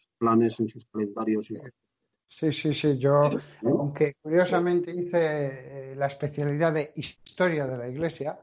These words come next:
Speaker 2: eh, en
Speaker 1: Ujú.
Speaker 2: teología, me especialicé en historia, es curioso que la vida al final me reespecializó, eh, en un tema dogmático como es el de el, el infierno y los
Speaker 1: Ujú.
Speaker 2: demonios y cosas así.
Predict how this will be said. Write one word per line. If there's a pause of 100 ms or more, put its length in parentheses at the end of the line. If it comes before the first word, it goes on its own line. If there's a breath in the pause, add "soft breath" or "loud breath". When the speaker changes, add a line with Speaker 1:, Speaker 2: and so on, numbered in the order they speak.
(140)
Speaker 2:
eh,
en
Speaker 1:
Ujú.
Speaker 2:
teología,
me (120)
especialicé
en
historia, (500 loud breath)
es
curioso
que
la
vida
al
final (580 loud breath)
me
reespecializó, (520 soft breath)
eh,
en
un
tema
dogmático
como
es
el
de (440 loud breath)
el,
el
infierno
y
los
Speaker 1:
Ujú.
Speaker 2:
demonios (280)
y
cosas (180)
así.